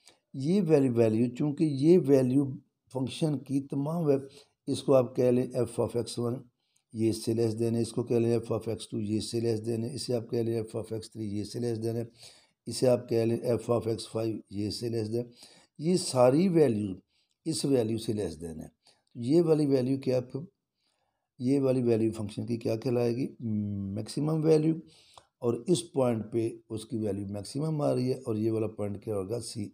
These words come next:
f of c। इसी तरह अगर ये इस तरह हो जाए, ये देखें, ए-, ये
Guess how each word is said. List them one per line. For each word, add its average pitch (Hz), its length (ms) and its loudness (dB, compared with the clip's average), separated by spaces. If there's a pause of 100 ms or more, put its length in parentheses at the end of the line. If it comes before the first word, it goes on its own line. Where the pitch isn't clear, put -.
f 90 220 -14
of 80 160 -12
c। - 140 -18 (840)
इसी 208 300 0 (100)
तरह 127 380 2 (500)
अगर 135 280 0
ये 147 140 0 (160)
इस - 240 -4
तरह 139 280 2
हो 131 160 0
जाए, 92 260 -8 (840)
ये 117 180 2
देखें, 113 280 -4 (220)
ए-, 117 320 -4 (380)
ये 110 240 -2